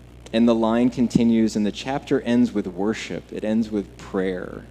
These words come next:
So where Cain's line is marked with this self-exalting, self-aggrandizing way, here is the line that's continue, that continues. At the time of Enosh's birth, the text says,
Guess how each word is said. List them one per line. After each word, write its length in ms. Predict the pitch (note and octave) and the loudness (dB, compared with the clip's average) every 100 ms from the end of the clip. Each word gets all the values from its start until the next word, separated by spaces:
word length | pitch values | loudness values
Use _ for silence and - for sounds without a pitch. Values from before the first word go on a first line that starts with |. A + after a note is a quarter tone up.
| - | -20
So 200 | - A#2+ | -4 0
where 220 | A#2 A#2 A2+ | 4 4 2
Cain's 540 | - C#3+ D#3 D#3+ C3 | -4 -4 0 0 0
line 300 | B2 B2 A#2+ | 0 2 2
is 140 | G#2+ | 0
marked 420 | G2+ G#2 A2+ A2 G#2+ | 0 0 0 0 -6
with 140 | F#2+ | -6
this 120 | F#2+ | -6
self-exalting, 1080 | - - G#2+ G#2+ A2 G2 G#2+ G2+ G2+ G#2 G2 | -6 -2 -2 -2 -4 -2 -2 -2 -2 -4 -4
self-aggrandizing 1200 | - G2 G2+ - G2 F#2+ F#2+ F#2+ F#2+ F#2+ G2 F#2 | -4 -2 -2 -4 -6 -4 -4 -4 -4 -4 -4 -4
way, 400 | F#2+ G2 F#2 F2 - - - - - - | -2 -2 -4 -8 -12 -20 -20 -20 -20 -20
here 420 | - - C3+ C3+ B2+ | -10 0 6 6 6
is 300 | A2 G#2 G2+ | 2 0 0
the 100 | G2+ | 0
line 560 | G2+ G2 G2 F#2+ F#2 - - - | 0 -2 -2 -2 -4 -8 -20 -8
that's 220 | G2 F2+ | -6 -6
continue, 680 | - F2 F2 F#2+ F2+ E2 G1+ - - - - - - - - - - | -10 -10 -8 -6 -6 -8 -12 -16 -20 -20 -20 -20 -20 -20 -20 -16 -14
that 320 | - G#2 - | -6 -6 -4
continues. 720 | G2 - F#2+ F2+ G#2 - - - - - - - | -6 -4 -6 -6 -10 -14 -18 -20 -20 -20 -20 -2
At 120 | A#2 | 0
the 100 | A#2+ | 2
time 400 | A2 - A#2+ B2+ | 0 -2 0 4
of 140 | B2 G#2+ | 4 2
Enosh's 600 | B2 A#2+ A#2 G#2+ A2 G2 | 0 2 2 0 -2 -4
birth, 440 | F#2+ G#2+ G#2+ - | -2 0 0 -2
the 80 | G#2 | -8
text 400 | - G#2 - - | -6 -8 -6 2
says, 500 | - G2 G2+ F#2+ | 2 4 0 -4